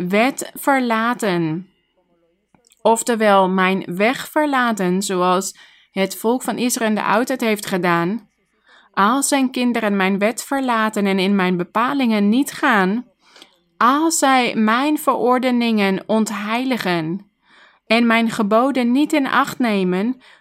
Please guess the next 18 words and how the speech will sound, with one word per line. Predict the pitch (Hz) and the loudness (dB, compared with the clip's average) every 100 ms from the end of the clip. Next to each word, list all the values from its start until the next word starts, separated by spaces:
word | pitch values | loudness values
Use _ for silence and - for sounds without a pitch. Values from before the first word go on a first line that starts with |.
| _ - | _ -2
dan | 208 247 294 | 0 2 0
zal | - 254 262 | 2 2 2
ik | 254 233 | 0 -2
hun | 214 226 - | -2 -2 0
overtreding | 214 226 220 208 220 220 240 226 196 | 0 0 -2 -4 -2 -2 0 0 0
met | 202 208 | 0 0
de | 220 | -2
roede | 226 262 269 | -2 -2 -2
straffen. | 247 - 262 285 - 233 170 156 180 _ _ _ _ _ _ _ _ _ _ _ _ _ _ _ _ _ | -2 -2 -4 -4 -4 -2 -2 -4 -8 _ _ _ _ _ _ _ _ _ _ _ _ _ _ _ _ _
Dus | - 190 254 254 - | -4 2 2 2 -2
de | 190 214 | 0 0
kinderen | 226 294 311 302 269 233 | 2 0 2 2 2 0
zal | 233 254 | 2 2
hij | 247 262 | 2 -2
straffen | - 254 254 269 254 220 | -2 -2 -2 -2 0 2
met | 226 226 | 2 2
de | 240 | 0
roede | 233 269 254 208 156 175 | 0 -2 0 0 0 -4